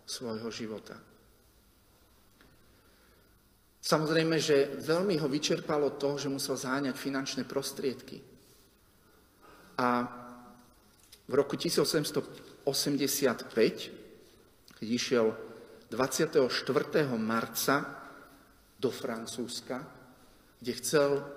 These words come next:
zháňať finančné krytie pre stavbu tohto chrámu,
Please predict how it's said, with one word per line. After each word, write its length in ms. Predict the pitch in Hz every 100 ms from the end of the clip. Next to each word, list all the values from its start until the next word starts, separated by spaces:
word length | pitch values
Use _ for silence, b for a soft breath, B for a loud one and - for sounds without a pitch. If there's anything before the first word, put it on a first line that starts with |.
| -
zháňať 720 | - - 147 165 147 113 - -
finančné 640 | - 135 131 123 135 117
krytie 480 | 139 180 - 123 101 B B B B B
pre 360 | 123 120 117 -
stavbu 560 | - 143 151 127 110
tohto 280 | 135 - 120
chrámu, 560 | - 120 110 107 113